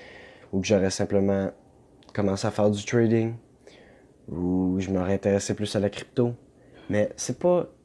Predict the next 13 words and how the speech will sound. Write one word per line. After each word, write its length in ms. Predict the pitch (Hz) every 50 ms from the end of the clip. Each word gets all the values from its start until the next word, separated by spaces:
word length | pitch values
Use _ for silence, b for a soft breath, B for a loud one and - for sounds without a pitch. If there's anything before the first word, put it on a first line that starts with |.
| _ _ _ _ _ _ _ _ - -
l'argent 360 | - 110 107 101 104 113 123
qui 140 | 120 - -
me 60 | 104
motive, 480 | 98 95 92 - - 110 104 98 87 - - - - - - _ _ _ b b b b b b b b b b
mais 80 | 107 110
c'est 160 | - - 123
surtout 360 | - - 135 - - - 147
le 120 | 135 117
fait 200 | 104 - - 117
de 120 | 104 101 95
créer 240 | - - - 113 98
quelque 320 | - 90 - - - -
chose. 500 | - - - - - - - - -